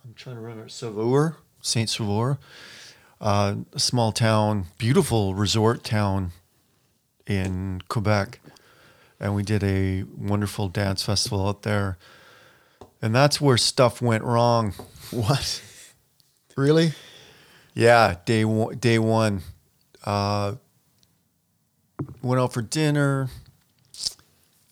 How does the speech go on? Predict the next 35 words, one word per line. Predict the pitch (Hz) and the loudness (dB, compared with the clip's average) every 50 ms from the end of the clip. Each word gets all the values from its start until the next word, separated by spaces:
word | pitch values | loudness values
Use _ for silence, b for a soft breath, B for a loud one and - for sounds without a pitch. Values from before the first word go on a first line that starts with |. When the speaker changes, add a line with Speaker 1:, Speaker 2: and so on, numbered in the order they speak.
| _ - | _ -8
Speaker 1:
Actually, | 135 131 - 160 139 | -6 -6 -4 -4 -4
I | |
don't | 139 160 151 | -4 -6 -6
think | - 160 - | -8 -8 -8
I | 185 | -6
went | 175 175 185 190 | -6 -6 -6 -6
out | 202 185 | -8 -8
for | - - | -8 -8
dinner. | 98 107 101 95 87 85 - - _ _ _ - - _ _ _ _ | -6 -6 -4 -6 -6 -10 -12 -18 _ _ _ -20 -20 _ _ _ _
No, | - 139 143 143 | -10 -8 -6 -4
I | 139 | -4
didn't. | 135 143 160 131 101 98 _ _ B B B B B B B B B B B B B B B B B B B | -4 -6 -8 -8 -10 -12 _ _ B B B B B B B B B B B B B B B B B B B
Stayed | - - - 139 135 117 | -4 -2 0 0 0 2
back | 131 127 127 127 123 - | 4 4 4 2 2 -2
and | 110 | -4
I | 110 | -4
was | 107 98 - | -2 -4 -2
doing | - 117 117 | -2 -2 -2
some | 107 - - 113 | -2 -2 -2 -2
work | 107 110 104 - | -2 -4 -4 -4
on | 110 104 | -6 -4
my | 104 107 | -4 -4
laptop, | 117 131 135 139 139 139 - - 127 123 123 123 123 123 - - _ _ _ _ _ _ _ _ _ - | -2 0 0 0 -2 -2 -2 -2 0 2 2 0 -2 -4 -8 -12 _ _ _ _ _ _ _ _ _ -20
um, | - 110 107 107 107 113 117 120 - - - _ - | -16 -14 -14 -12 -12 -12 -12 -12 -12 -14 -16 _ -16
which | - 110 - - | -14 -12 -10 -10
was | 101 92 | -8 -6
on | 98 95 | -6 -6
the | 95 95 | -6 -6
table. | - - 127 123 120 110 117 117 113 113 127 | -4 -2 -2 0 0 0 0 0 0 0 -2
And | - - 113 107 113 | -4 -4 -4 -4 -2
this | 110 104 - - 123 | -2 -4 -4 -4 0
room | 127 147 175 165 | 0 2 2 2
that | 143 123 113 | 0 0 -2
we | 104 107 | -2 -2
had, | 107 110 123 - | -4 -4 -6 -12